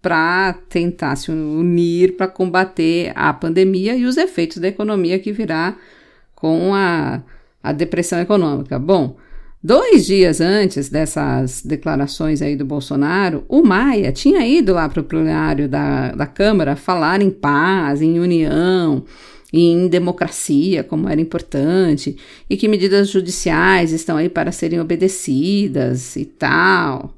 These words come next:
Até isso foi uma cutucadinha em Bolsonaro. Mas, enfim, era um discurso mais de paz. Ele chegou até a dizer que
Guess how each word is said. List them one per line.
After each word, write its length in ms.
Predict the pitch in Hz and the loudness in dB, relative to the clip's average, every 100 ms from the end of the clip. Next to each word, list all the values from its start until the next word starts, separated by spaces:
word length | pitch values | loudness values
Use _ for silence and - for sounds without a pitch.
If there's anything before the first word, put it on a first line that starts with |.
| - | -14
Até 400 | - - 226 214 | -10 -6 -4 -2
isso 220 | 233 220 | -2 -4
foi 160 | - | -6
uma 140 | 220 214 | -4 -4
cutucadinha 520 | - 208 196 180 175 | -6 -4 -2 -2 -2
em 60 | 175 | -2
Bolsonaro. 520 | 180 196 170 147 165 | -4 -2 -2 -2 -2
Mas, 180 | 196 226 | 2 2
enfim, 340 | 254 - 262 | 2 2 2
era 140 | 240 | 2
um 60 | 247 | 2
discurso 520 | 240 277 - 240 240 | 2 0 -2 -2 0
mais 240 | 240 208 208 | 0 0 -2
de 80 | |
paz. 720 | 277 - 160 202 226 196 147 | -4 -4 -2 -2 -2 -2 -2
Ele 160 | 180 185 | -2 -2
chegou 240 | - 190 | -2 -2
até 160 | 190 190 | -2 -2
a 20 | |
dizer 400 | 196 196 180 208 | -2 0 2 2
que 280 | 208 226 208 | 0 -4 -4